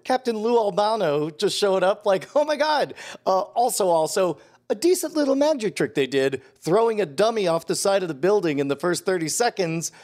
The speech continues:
followed by, a-, and then what, so they thr-, they throw the dummy off the building.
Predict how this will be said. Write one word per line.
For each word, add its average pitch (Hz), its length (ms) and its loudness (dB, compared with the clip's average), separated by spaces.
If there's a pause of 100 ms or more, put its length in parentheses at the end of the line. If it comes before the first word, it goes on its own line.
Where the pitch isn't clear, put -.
(100)
followed 214 460 -2
by, 160 400 2
a-, 175 180 0
and 190 120 0
then 202 80 0
what, 185 260 -4
so 180 140 0
they 151 240 -4
thr-, - 220 -8
they 131 140 -2
throw 170 220 0
the 220 100 -6
dummy 165 460 -2
off 143 240 -2
the 190 80 -6
building. 131 480 -2